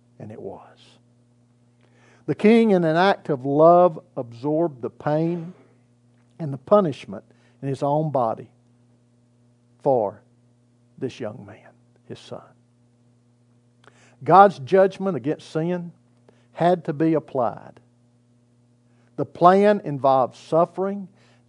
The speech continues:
dying a cruel death on the cross, being buried,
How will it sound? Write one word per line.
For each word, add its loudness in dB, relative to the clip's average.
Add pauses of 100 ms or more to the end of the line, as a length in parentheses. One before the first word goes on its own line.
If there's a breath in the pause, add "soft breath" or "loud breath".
(160)
dying -2
a -8
cruel 0
death -2
on -6
the -10
cross, -2
being -8
buried, 0